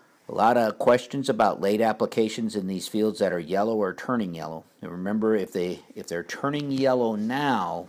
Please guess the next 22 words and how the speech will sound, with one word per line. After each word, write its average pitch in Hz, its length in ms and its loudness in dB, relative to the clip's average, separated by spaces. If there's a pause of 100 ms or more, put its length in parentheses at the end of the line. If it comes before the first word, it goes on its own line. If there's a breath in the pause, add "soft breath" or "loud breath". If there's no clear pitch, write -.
we're 101 160 -4
giving 104 300 -2
up 104 160 -4
some 110 160 -6
pretty 104 180 -6
substantial 101 640 -8
yield. 87 340 -6 (600 loud breath)
If - 80 -12
they 90 180 -2
turned 107 360 -2
yellow 104 340 2
early 110 360 2
and 90 80 -6
you 90 100 -6
got 98 180 0
'em 98 100 -2
back 95 240 -2
green, 101 420 -4 (120)
you 92 100 -10
gave 90 240 -2
up - 140 -8
potential. - 640 -6